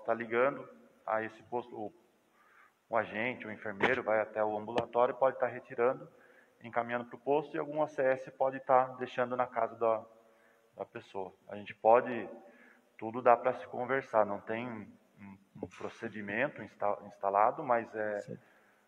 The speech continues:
Speaker 1: a, a intenção nossa é de voltar os medicamentos nos postos, né, de uma forma meio, é, mais dinâmica,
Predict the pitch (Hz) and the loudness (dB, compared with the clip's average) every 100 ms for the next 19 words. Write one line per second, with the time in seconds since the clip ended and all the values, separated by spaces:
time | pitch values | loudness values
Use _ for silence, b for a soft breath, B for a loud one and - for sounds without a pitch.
0 | _ 92 92 87 98 98 104 - 107 107 | _ -10 -8 -6 -8 -8 -10 -6 -2 0
1 | 107 101 98 104 104 110 120 - 110 - | 0 -4 -8 -6 -2 4 4 2 -8 -8
2 | 104 101 101 110 98 - 104 120 151 - | -8 -6 -10 -14 -20 -6 4 4 4 -2
3 | 87 101 123 135 - _ _ 98 95 - | -8 -6 -6 -8 -20 _ _ -12 -12 -4
4 | 104 98 101 98 98 101 - b b b | -2 -2 -4 -6 -8 -10 -18 b b b
5 | b b _ 95 95 95 101 - 110 104 | b b _ -12 -12 -6 -6 -6 -8 0
6 | 135 180 185 196 | 0 -2 -8 -12